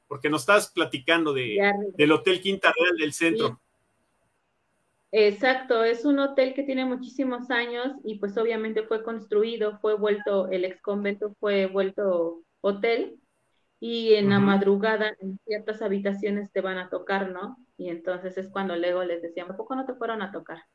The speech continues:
Speaker 2: "No, no, no, no, ¿cómo crees?", le digo, "No, pues es de que no, no te queremos espantar,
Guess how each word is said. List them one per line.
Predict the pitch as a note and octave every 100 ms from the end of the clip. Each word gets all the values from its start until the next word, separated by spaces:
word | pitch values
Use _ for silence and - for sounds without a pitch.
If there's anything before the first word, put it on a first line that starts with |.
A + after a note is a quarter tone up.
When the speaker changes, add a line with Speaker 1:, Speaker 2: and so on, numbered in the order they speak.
| _ _ _ _ _ _ _
Speaker 2:
"No, | G#3+ D4
no, | F#4+
no, | F4+
no, | E4+ E4
¿cómo | C#4+ C4+ C4
crees?", | A3+ A3
le | G#3+ G3
digo, | F3+ F#3
"No, | G#3 A3+
pues | G#3 G3+
es |
de | G3+ G#3
que | F#3 E3+
no, | G3 G#3
no | A3
te | C4+
queremos | D#4+ C#4 C#4+
espantar, | C#4 A3+ G3+ G3